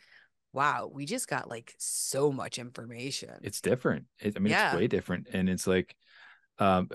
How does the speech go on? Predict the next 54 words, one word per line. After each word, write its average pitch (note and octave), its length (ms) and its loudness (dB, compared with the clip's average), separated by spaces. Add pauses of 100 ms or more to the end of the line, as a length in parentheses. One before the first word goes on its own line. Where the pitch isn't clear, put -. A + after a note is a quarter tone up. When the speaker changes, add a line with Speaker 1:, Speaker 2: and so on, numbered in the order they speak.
(120)
Speaker 2:
I A#2 240 2
will A#2+ 220 6
say B2+ 160 6
that G#2+ 180 4
it A2 180 0
is G2+ 160 2
not G2 320 2
geared F#2+ 320 0
towards F#2 300 0
guys F2+ 380 2
being E2+ 260 -2
there. D#2+ 320 -2
Like, E2+ 160 -6
there F#2 160 4
was, F#2 180 2
like, G#3+ 100 6
Speaker 1:
Correct. D3 200 -2
It's - 140 -4
not. D3 260 0
Speaker 2:
the, G#2 180 2 (300)
there A#2 140 4
was A2+ 160 0
the A#2 120 4
P D3 220 0
J C#3 140 6
Party B2+ 260 4
fashion B2 480 4
show F#2 260 0
one F2 160 -2
year, F2 140 -2
and F#2+ 100 2
that A2+ 120 6
was A2 140 2
the G#2+ 100 6
year G#2 200 6
where F#2+ 120 6
I F2 100 2
told F#2+ 260 -2
Kristen, F#2+ 360 0
I F2 120 -2
was F2 160 -4
like, F2+ 220 0 (460)
"Mm, F#3+ 720 -16 (160)
not, C3+ 400 4
not B2 400 6
my A2+ 180 6
thing." C3+ 480 2 (420)
Speaker 1:
Mm-hmm. F3 160 -2
Speaker 2:
Um, G2 400 4 (380)
so, E2+ 420 2 (100)
and G2+ 140 2
that's G2 160 0
where G2 140 4
the, F2 320 0